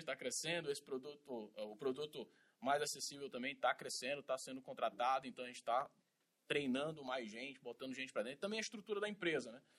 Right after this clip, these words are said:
Aquilo que o Luiz falou, "Cara, eu preciso de uma pessoa pra fazer contas a pagar, contas a receber,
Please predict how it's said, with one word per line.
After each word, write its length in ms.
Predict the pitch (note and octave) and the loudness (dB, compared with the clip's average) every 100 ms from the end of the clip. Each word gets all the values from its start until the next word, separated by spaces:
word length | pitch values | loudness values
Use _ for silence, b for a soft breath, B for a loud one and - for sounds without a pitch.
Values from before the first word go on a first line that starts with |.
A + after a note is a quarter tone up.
| b | b
Aquilo 180 | - F#3+ | -2 -2
que 60 | F#3+ | -2
o 20 | |
Luiz 160 | F#3+ - | -4 4
falou, 300 | F3 E3 C#3+ | 4 4 2
"Cara, 200 | E3 D3+ | 0 0
eu 40 | |
preciso 260 | E3 F3+ G#3 | -6 -10 -6
de 60 | |
uma 100 | G3+ | -6
pessoa 260 | F3+ E3 F3 | -6 -10 -12
pra 100 | E3+ | -12
fazer 180 | E3 D#3+ | -10 -6
contas 200 | E3 D#3+ | -2 0
a 60 | |
pagar, 360 | D3+ C3+ D3 D3+ | 2 2 2 0
contas 240 | D3+ D3 | -4 -10
a 20 | C#3+ | -6
receber, 640 | C#3+ D3+ A#2+ C#3+ D3 | -4 -4 -6 -2 -2